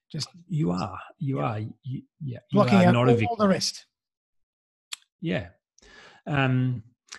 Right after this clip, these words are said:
Speaker 2: practice three then is to stack the pain. So only people in a point of pain create lasting change, which is interesting because, um,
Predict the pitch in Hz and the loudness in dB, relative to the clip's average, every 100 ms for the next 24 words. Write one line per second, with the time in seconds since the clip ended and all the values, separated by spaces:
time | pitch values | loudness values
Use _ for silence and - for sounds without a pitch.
0 | - - 180 - 120 - - 165 151 120 | -18 -2 -2 0 -4 -2 2 4 4 2
1 | 117 107 117 - 131 107 113 - 120 110 | 0 -2 -4 -4 -4 -4 -10 -8 -6 -6
2 | 101 - 113 104 104 110 - _ _ _ | -8 -8 -6 -6 -6 -8 -14 _ _ _
3 | _ _ - 302 127 123 131 117 - 117 | _ _ -20 -8 -4 -2 0 -2 -2 -2
4 | 113 110 104 120 110 95 - 107 101 120 | -2 -4 -4 -4 -4 -6 -12 -10 -8 -6
5 | 131 117 - 135 123 135 123 113 - 117 | -8 -10 -10 -8 -6 -4 -4 -4 -4 -6
6 | 127 139 196 160 - 143 156 151 135 104 | -6 -6 -4 -6 -4 0 0 -2 -4 -8
7 | 98 - _ _ _ 170 139 110 120 110 | -12 -16 _ _ _ -12 -10 -6 -6 -6
8 | 104 - _ _ _ _ _ _ - _ | -6 -12 _ _ _ _ _ _ -20 _
9 | _ 147 120 113 107 | _ -4 -2 0 -2